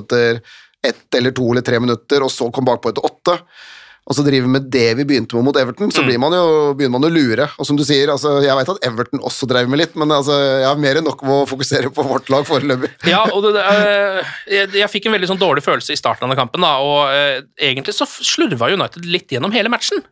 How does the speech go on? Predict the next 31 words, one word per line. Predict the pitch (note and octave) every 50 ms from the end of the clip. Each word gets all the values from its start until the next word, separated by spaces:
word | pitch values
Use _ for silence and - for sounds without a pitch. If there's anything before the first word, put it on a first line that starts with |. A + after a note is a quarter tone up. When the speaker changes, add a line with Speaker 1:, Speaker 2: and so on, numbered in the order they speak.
| -
Speaker 2:
Så, | - - - G#3+ G#3+ G3+ F#3+ G3+
eh, | G3+
de | F#3+ A#3
vant | F#3+ D#3 C3+ A#2+ A2 - _ -
jo | - B3 C4+ C4
denne | A3 G3+ E3+ E3 E3 E3 E3 E3 E3 D#3+ D#3 D#3+ D#3 -
kampen, | D#3 C3+ - - A3 A#3+ A3+ F#3
det | D#3+ -
skal | - D#3 D3+
vi | C3+
også | - - - -
komme | E3+ F3+ -
tilbake | G3+ - - - - -
til. | - -
<laughs> | - - C3+ A2 -
Eh, | - G3+ G3+ - D#3 D3 - D3 - A#3 G#3 A3 G#3+ G#3 - - - - - -
men, | - F#3+ G#3 G#3+ G#3+ G#3 G#3
eh, | G3+ G3+ G#3 G#3 G#3 G#3 G#3 G#3 G3+
men | G3+ G3+ G3+ G3+ G#3 G3+ G#3+
allikevel, | A3 A3 - - F3+ G3 G#3 G#3+
jeg | -
føler | - F#3 F3+ F#3
det | G3 -
kanskje | F#3+ - - E3+
var | E3 D#3
sånn, | - E3 D#3+ D#3+ - _ _ _ - -
om | F3 G#3+
ikke | G#3+ - - -
heldig, | - A#3 - - A2 A#2+ A3 C4+
fordi | - - E3+ E3 D#3+
de | E3